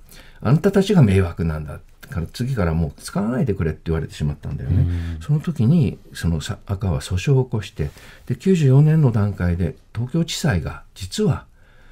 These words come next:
Speaker 1: その段階ではね、みんな一般的な社会ではね、同性愛に対する理解も進んでないけれども、でも少なくとも、徒教医、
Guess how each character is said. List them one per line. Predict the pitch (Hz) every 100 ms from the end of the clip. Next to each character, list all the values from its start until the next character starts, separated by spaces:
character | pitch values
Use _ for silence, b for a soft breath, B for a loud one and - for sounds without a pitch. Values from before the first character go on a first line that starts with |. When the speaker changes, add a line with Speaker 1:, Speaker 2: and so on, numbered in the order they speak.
| b b b b b b
Speaker 1:
そ | -
の | 123
段 | 139 156 147
階 | 160 160
で |
は | 127 101
ね、 | 104
み | 120 123
ん |
な | 123
一 | 123 -
般 | 175 190
的 | 202 196
な | 190
社 | 196
会 | 190 139 104
で |
は | 82
ね、 | 85 120 131
同 | 107
性 | 90 104
愛 | 104
に |
対 | 101 107
す | 131
る | 127
理 |
解 | 143
も | 131
進 | 113 - 151
ん |
で | 160
な | 151
い |
け | 139
れ | 92
ど | 90
も、 | - - -
で | 143
も | 123
少 | - - 240
な | 254
く | -
と | 117
も、 | 76 B B B
徒 | 120
教 | - 269 285 175
医、 | -